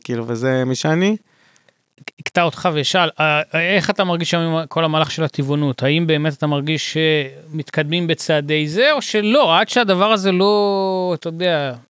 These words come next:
Speaker 2: לא, הבנת את הש-, מה אני שואל עוד הפעם?
Speaker 1: לא, עוד פעם.
Speaker 2: האם אתה מרגיש שכן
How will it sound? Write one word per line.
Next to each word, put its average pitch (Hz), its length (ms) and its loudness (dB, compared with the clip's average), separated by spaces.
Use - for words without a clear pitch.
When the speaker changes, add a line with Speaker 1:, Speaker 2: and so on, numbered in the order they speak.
Speaker 2:
לא, 143 280 -4
הבנת 151 240 -8
את 135 160 -14
הש-, - 140 -10
מה 147 100 -6
אני 151 120 -6
שואל 160 200 -6
עוד 147 160 -6
הפעם? 135 300 -8
Speaker 1:
לא, 127 200 -2
עוד 120 140 -8
פעם. 123 140 -4
Speaker 2:
האם 165 180 2
אתה 185 160 -2
מרגיש 160 380 -2
שכן 175 440 -2